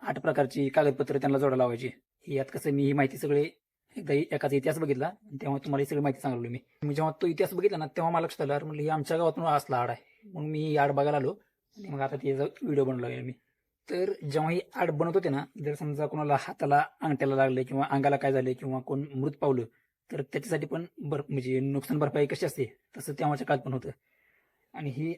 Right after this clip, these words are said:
आड जेव्हा बनवत होता ना, ह्या आडाला तेव्हाच्या काळामध्ये जवळजवळ, म्हणजे किती वर्ष, सत्याहत्तर अशा वर्षापूर्वी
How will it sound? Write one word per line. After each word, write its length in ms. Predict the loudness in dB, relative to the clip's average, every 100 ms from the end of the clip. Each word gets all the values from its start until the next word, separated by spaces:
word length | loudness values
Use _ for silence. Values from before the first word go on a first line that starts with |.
| _
आड 180 | 0 0
जेव्हा 220 | 0 0
बनवत 240 | 0 0 0
होता 180 | 0 -2
ना, 80 |
ह्या 260 | -2 0 0 0
आडाला 260 | 0 0 0
तेव्हाच्या 600 | -4 -4 2 2 2 2
काळामध्ये 440 | 2 2 -2 -10 -6
जवळजवळ, 420 | -2 0 0 -2 -4 -16 _ -12
म्हणजे 160 | -12 -10
किती 220 | -6 -2
वर्ष, 160 | -2
सत्याहत्तर 460 | -2 -8 -2 0 2
अशा 180 | 0 0
वर्षापूर्वी 460 | -2 -4 -6 -6